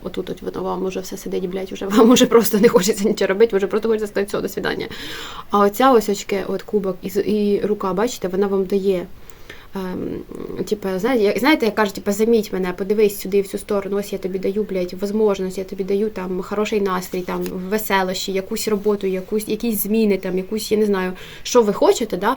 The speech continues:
але не отримаєте». Ви зациклюєтесь на тому, що ви не отримаєте. А треба зациклюватися на тому, як це, блядь, получить, наконець-то.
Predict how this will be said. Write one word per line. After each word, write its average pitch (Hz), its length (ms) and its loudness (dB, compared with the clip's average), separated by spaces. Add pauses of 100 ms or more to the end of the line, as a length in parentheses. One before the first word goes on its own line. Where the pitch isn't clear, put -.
(120)
але 208 200 6
не 214 160 8
отримаєте». 190 580 0
Ви 214 100 6
зациклюєтесь 226 560 2
на 202 60 -6
тому, 226 160 -4
що 208 120 -4
ви 196 80 0
не 208 100 2
отримаєте. 202 580 0 (440)
А 196 60 -2
треба 220 200 4
зациклюватися 214 500 2
на 208 60 0
тому, 233 140 2
як 220 160 0
це, - 80 -4
блядь, 202 220 -2
получить, 196 460 -6
наконець-то. 180 560 -8